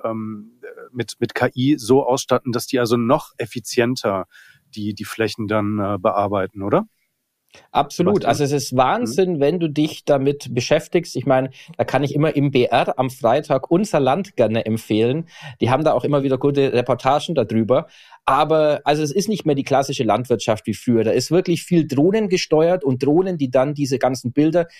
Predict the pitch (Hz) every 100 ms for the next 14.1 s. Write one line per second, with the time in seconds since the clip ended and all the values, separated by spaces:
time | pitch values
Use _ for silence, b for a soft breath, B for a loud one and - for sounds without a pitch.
0 | B - 180 208 247 - 143 131 143 165
1 | 175 123 117 131 120 113 - 151 - 120
2 | 107 - 120 110 104 - - 117 117 113
3 | - 143 117 - 123 175 - 160 170 -
4 | 175 b b 151 135 110 190 262 - -
5 | 160 170 147 - 151 170 151 123 - 151
6 | 156 123 - 98 98 92 95 107 131 135
7 | 147 139 160 - 143 131 123 117 127 185
8 | - 135 - b b b b 139 151 147
9 | 143 160 156 147 156 156 139 131 147 156
10 | 147 143 143 147 123 135 160 160 139 143
11 | - 127 135 131 131 143 147 135 131 -
12 | 135 - 143 123 127 135 117 151 190 170
13 | - 139 - 131 127 120 - 104 120 123
14 | 147